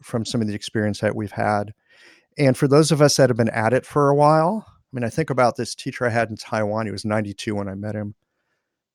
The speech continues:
Um, I felt like I showed up there. I got great benefit from him.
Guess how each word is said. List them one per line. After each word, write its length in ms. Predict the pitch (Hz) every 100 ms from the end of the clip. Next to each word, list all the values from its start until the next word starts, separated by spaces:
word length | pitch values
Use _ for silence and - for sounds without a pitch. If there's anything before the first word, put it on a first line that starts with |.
| -
Um, 560 | 113 107 104 104 98 - _ _ _ _ _ _ _ -
I 60 |
felt 160 | - 156
like 160 | 143 143
I 80 |
showed 340 | 131 - 147 131
up 200 | 139 -
there. 480 | 117 104 104 98 _ _ _ _ _ _ -
I 60 |
got 220 | 135 131 -
great 280 | 127 117
benefit 420 | 117 110 107 98 -
from 200 | 104 101
him. 360 | 110 104 98